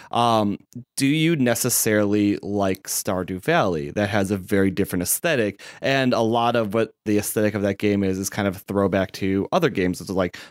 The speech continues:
an homage to games in the past, um, that we've played. And so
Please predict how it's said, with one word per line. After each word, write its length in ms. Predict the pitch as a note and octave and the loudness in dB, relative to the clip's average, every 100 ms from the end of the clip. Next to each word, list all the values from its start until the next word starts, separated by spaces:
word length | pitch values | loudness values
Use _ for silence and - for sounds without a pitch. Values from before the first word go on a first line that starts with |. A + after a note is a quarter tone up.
| - | -2
an 120 | G#2+ | 2
homage 480 | A2 G#2+ G2+ G2+ - | 4 4 4 2 -2
to 320 | - G2+ G2 | -2 0 0
games 340 | F2+ G2+ G2+ G2 | 0 0 0 -2
in 60 | |
the 80 | G2 | -4
past, 560 | - B2+ A2 - - - - _ | -2 -2 0 -2 -8 -16 -20 _
um, 440 | G#2 G#2 F#2 F#2 E2 - - | 0 2 2 -2 -6 -12 -6
that 420 | G#2 F#2 E2 - _ _ - | 0 0 0 -4 _ _ -4
we've 300 | G#2 F#2+ - | 0 0 -2
played. 440 | - G#3 A#2 G2 | -2 2 2 2
And 220 | A#2 A#2+ | 2 2
so 240 | - B2 | 2 0